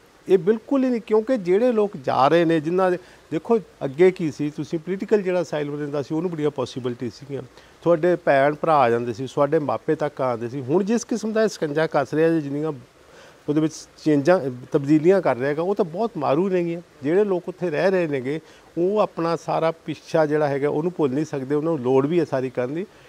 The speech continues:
ਇਹ ਬੇਸ਼ੱਕ issue ਦਬਿਆ ਹੋਇਆ ਲੱਗਦਾ ਹੋਵੇ, ਹਾਲਾਂਕਿ ਇਹਨਾਂ ਦਬਿਆ ਵੀ ਨਹੀਂ ਗਾ, ਇਹ count ਕਰੂਗਾ ਬਹੁਤ ਵੱਡਾ। ਇੱਕ ਬੇਸਿਕ ਗੱਲ ਤਾਂ, ਇੱਕ ਤਾਂ ਜੇ ਦੇਖੀਏ ਆਪਾਂ ਪਿੱਛੇ ਜਾਈਏ,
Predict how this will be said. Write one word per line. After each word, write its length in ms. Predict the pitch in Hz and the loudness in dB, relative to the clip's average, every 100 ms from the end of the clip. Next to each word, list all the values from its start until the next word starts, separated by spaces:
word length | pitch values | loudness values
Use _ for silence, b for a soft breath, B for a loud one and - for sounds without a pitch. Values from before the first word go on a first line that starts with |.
| b | b
ਇਹ 160 | 196 233 | 4 6
ਬੇਸ਼ੱਕ 420 | 175 170 208 196 | 6 2 0 -4
issue 220 | 196 - | -6 -4
ਦਬਿਆ 360 | 175 127 131 156 | 0 4 8 8
ਹੋਇਆ 180 | 160 196 | 8 6
ਲੱਗਦਾ 280 | 160 117 107 | 4 2 -2
ਹੋਵੇ, 220 | 104 120 | -2 -4
ਹਾਲਾਂਕਿ 220 | 143 156 | -2 -2
ਇਹਨਾਂ 160 | 165 143 | -2 -2
ਦਬਿਆ 280 | 123 135 | 0 2
ਵੀ 120 | 160 147 | 2 0
ਨਹੀਂ 200 | 131 165 | -2 -4
ਗਾ, 140 | 180 180 | -4 2
ਇਹ 140 | 240 | 2
count 240 | 214 208 | 4 2
ਕਰੂਗਾ 300 | - 143 - | 0 -8 -10
ਬਹੁਤ 180 | - 107 - | -12 -14 -14
ਵੱਡਾ। 180 | - - b b _ 196 | -20 -20 b b _ -6
ਇੱਕ 140 | 202 _ _ - | -6 _ _ -12
ਬੇਸਿਕ 600 | 233 160 143 143 - 190 | -10 -8 -6 -6 -6 -6
ਗੱਲ 140 | 185 180 | -6 -6
ਤਾਂ, 100 | 185 | -8
ਇੱਕ 100 | - | -2
ਤਾਂ 120 | 202 | 0
ਜੇ 120 | 175 | 0
ਦੇਖੀਏ 360 | 160 147 - 151 | -2 -4 -2 -2
ਆਪਾਂ 220 | - 160 | -2 -6
ਪਿੱਛੇ 400 | 156 - - 190 | -6 -6 2 2
ਜਾਈਏ, 340 | 143 123 120 | 2 -2 -6